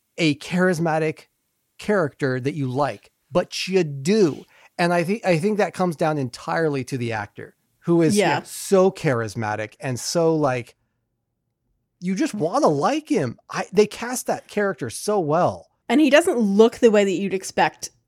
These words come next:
Speaker 2: either for, you know, the, the jilted son of a mob boss who's sworn revenge on the entire criminal underworld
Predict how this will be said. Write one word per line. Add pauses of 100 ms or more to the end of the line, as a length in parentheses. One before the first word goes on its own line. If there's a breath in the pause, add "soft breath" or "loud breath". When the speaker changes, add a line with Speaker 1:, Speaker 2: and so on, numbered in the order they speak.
(140)
Speaker 2:
either
for,
you
know,
the, (380 soft breath)
the (460)
jilted
son
of
a
mob
boss
who's
sworn
revenge
on
the
entire
criminal
underworld